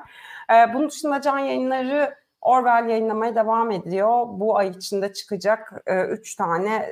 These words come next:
Orwell denemesi basacaklarını yayınladılar. Daha önce Sel Yayınları yayınlamıştı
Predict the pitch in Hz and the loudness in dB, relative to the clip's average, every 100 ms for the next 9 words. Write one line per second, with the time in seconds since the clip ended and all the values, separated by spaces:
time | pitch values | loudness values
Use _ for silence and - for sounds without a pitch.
0 | - 190 180 170 165 165 165 160 160 170 | -2 0 2 2 2 -2 -2 -4 -6 -8
1 | 170 - 156 - 160 156 156 - 175 156 | -8 -4 -6 -4 -4 -2 -4 -2 -2 0
2 | 156 185 233 208 202 202 202 202 - 208 | -2 -2 -2 -2 -2 -4 -4 -6 -2 -2
3 | 196 180 175 180 196 160 147 147 143 - | -2 -2 -2 -2 -2 -2 -2 -6 -8 -8
4 | - 285 | -4 -6